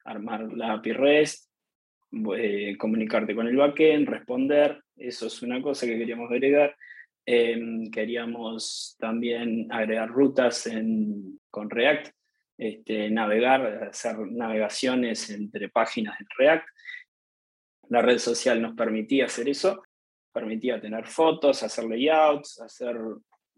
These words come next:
pila de cosas que nosotros queríamos probar y queríamos incluir en el, en el bootcamp, y nos pareció la, la mejor, la mejor idea para,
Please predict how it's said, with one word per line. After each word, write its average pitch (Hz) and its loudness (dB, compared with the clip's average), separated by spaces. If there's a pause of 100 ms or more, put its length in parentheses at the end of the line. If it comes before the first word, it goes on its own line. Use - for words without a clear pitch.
pila 131 -2
de 117 -4
cosas 123 -4
que 117 -4 (260)
nosotros 123 -8
queríamos 120 -4
probar 120 2
y 113 -6
queríamos 113 -6
incluir 120 2
en 113 -2
el, 101 -6
en 104 -8
el 101 -8
bootcamp, 113 -2 (760)
y 110 2
nos 104 -8
pareció 101 -4
la, 101 -4
la 113 -4
mejor, 104 -6
la 107 -8
mejor 107 -4
idea 104 -4
para, 101 -8